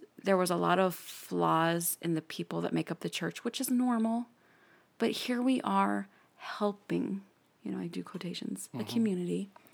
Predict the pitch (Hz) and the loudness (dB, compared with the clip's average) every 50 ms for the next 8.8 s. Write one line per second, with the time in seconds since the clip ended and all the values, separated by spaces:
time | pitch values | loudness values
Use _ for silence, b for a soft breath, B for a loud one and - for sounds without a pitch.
0 | B B B B B B B B B B B B B B B - 190 190 196 196 | B B B B B B B B B B B B B B B -2 2 2 4 4
1 | 220 226 - - 254 247 233 - - - 196 185 180 180 180 185 180 175 - 175 | 2 2 0 0 0 0 0 -2 -2 -4 -2 -2 -2 -2 -2 -2 -2 -2 0 0
2 | 170 160 160 170 165 165 160 175 175 170 170 175 175 175 - - _ _ _ - | 0 -2 -2 -2 -4 -4 -2 -2 0 0 2 0 0 -2 -4 -8 _ _ _ -6
3 | - 165 - 165 175 170 180 190 196 - 202 - _ _ - 185 185 175 175 175 | -6 -4 -4 -4 -4 -4 -4 -4 -4 -6 -8 -8 _ _ -6 -2 0 0 0 0
4 | - - 180 - - - - _ b b b b b b b b b b b b | -2 -6 -8 -8 -14 -16 -18 _ b b b b b b b b b b b b
5 | _ _ - 190 196 202 202 196 - - - 202 190 - - 170 160 156 156 - | _ _ 2 4 4 4 4 2 -2 -2 -2 -2 -4 0 0 2 2 2 0 -2
6 | - - - - - _ - - - 190 185 - _ _ _ _ _ _ _ _ | -2 -2 -2 -4 -6 _ -10 -8 -8 -8 -10 -14 _ _ _ _ _ _ _ _
7 | _ _ _ _ _ _ - - 196 196 214 202 - - 190 190 196 208 226 226 | _ _ _ _ _ _ -2 -2 2 4 4 6 6 6 8 8 6 6 4 2
8 | - - 175 170 170 202 233 233 220 180 165 156 - - 170 170 | 0 2 2 2 4 6 6 6 6 4 2 -2 -2 -4 -6 -6